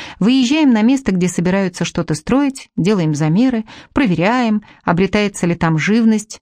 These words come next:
законом охраняемая, оцениваем, насколько вторжение строителей повредит окружающей среде". Мадам с химией пальчики перед бюстом сцепляет.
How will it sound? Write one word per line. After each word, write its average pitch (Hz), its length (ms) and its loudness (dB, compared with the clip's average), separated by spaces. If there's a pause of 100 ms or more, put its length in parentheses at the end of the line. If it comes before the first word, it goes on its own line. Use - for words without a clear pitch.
(120)
законом 180 480 0
охраняемая, 175 720 0 (260)
оцениваем, 220 640 0
насколько 196 380 -2
вторжение 180 540 0
строителей 170 520 0
повредит 165 540 -2 (200)
окружающей 165 680 -2
среде". 151 560 -2 (680)
Мадам 226 300 2
с 302 60 -6
химией 240 440 2 (120)
пальчики 185 400 -2
перед 165 220 -2
бюстом 165 340 -2
сцепляет. 214 760 -4